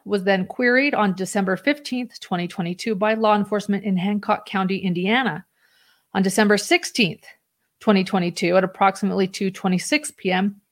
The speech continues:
surveillance video showed Kohberger's Elantra in Alsbreitsville, Pennsylvania. The sole occupant of the vehicle was a white male whose description was consistent with Kohberger.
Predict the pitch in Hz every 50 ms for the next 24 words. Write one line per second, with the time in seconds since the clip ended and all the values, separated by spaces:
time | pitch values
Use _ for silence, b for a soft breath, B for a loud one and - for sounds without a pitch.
0 | _ _ _ _ _ _ _ _ - 220 196 202 196 196 196 190 190 269 285 285
1 | 285 277 277 262 269 - 220 196 - - 208 196 196 202 190 196 190 196 202 214
2 | 214 214 - - 233 220 220 220 b b b b b b - - 202 190 180 -
3 | 226 226 240 247 247 214 202 214 220 214 214 208 - - 202 214 208 208 208 202
4 | 202 - - - 196 185 - 202 185 160 160 151 156 160 156 - 185 - _ _
5 | _ _ _ _ _ - 196 170 - - 202 190 190 - 220 233 240 240 - 240
6 | - - 240 226 202 - - - 240 220 208 247 208 233 226 226 220 233 226 220
7 | 220 214 220 b b b b b b b _ 196 185 - 185 175 202 202 202 185
8 | 214 202 202 220 220 196 156 - - - - _ _ 196 175 165 180 180 - -
9 | 226 214 214 - 196 180 165 165 160 - - 185 175 - - - 254 226 - -
10 | - - - - - - _ 185 202 196 202 - - 208 185 175 - 131 127 -
11 | - - -